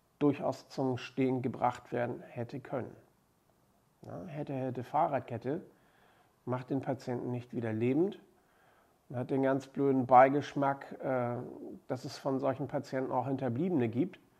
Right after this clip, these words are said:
Und wie gesagt, das hat also einen riesen, riesen Bohai, einen riesen Ärger nach sich gezogen. Weiter kann und werde ich mich dazu aber nicht äußern. Ja, das ist, wie gesagt, eine Gerichtsverhandlung und nicht nur eine gewesen.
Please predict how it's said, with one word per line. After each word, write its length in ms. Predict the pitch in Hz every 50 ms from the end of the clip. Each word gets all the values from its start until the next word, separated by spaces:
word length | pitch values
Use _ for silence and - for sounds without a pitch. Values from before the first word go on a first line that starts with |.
| _ _ _ _ _ _ _ _ _ _ _ _ _ _ _ _ _ _ _ _ -
Und 440 | 135 131 127 127 127 135 135 131 - - - 240 302 403 - _ _ _ _ _
wie 260 | 156 151 147 151 147
gesagt, 360 | 151 156 139 156 147 - -
das 160 | 139 127 - -
hat 120 | 143 -
also 200 | - 143 127 131
einen 120 | 135 135
riesen, 580 | 123 139 147 151 139 143 143 143 139 139 143 139 - - - 147
riesen 360 | 131 139 165 185 156 165 160 -
Bohai, 360 | 151 147 143 127 143 156 160
einen 140 | 147 139 135
riesen 320 | 127 147 160 147 143 143
Ärger 320 | 151 151 156 165 156 135
nach 260 | 131 123 123 123 120 -
sich 200 | 127 131 123 -
gezogen. 640 | - 143 - - - 139 123 113 127 139 - 220 - - _ _ _ _ _ _ _ _ _
Weiter 500 | - 139 139 131 131 139 135 156 147 139
kann 320 | 120 - - 143 143 156 -
und 200 | 135 139 120 123
werde 200 | 135 143 - 143
ich 100 | - -
mich 180 | 143 127 123
dazu 360 | - 135 120 - - - 143
aber 160 | 147 143 135 131
nicht 180 | 127 120 -
äußern. 440 | - 151 143 143 - - 123 117 107 113 - - _ _ _ _ -
Ja, 220 | 123 131 160 175 180
das 200 | 180 135 - - -
ist, 260 | 403 165 - - -
wie 80 | 139
gesagt, 300 | 131 139 120 131 127 120
eine 100 | 107 143
Gerichtsverhandlung 800 | 120 113 110 131 156 156 - - 151 147 151 147 139 147 139 139
und 100 | 123 123
nicht 160 | 127 123 -
nur 180 | 135 127 107 -
eine 220 | 131 151 156 151
gewesen. 460 | 147 147 135 143 143 139 123 135 135